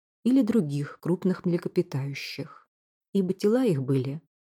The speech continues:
намного теплее всего окружающего. Однажды я засек вместо неприятеля водяного буйвола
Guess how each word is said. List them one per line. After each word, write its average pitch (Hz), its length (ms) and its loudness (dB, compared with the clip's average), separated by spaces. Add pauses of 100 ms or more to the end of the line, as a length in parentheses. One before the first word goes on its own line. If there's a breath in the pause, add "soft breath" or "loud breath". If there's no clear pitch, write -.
намного 202 400 2
теплее 202 560 -2
всего 165 400 -4
окружающего. 160 1040 -8 (760)
Однажды 170 760 2
я 180 180 4
засек 185 540 2
вместо 151 320 2
неприятеля 143 1000 0
водяного 175 460 2
буйвола 139 720 0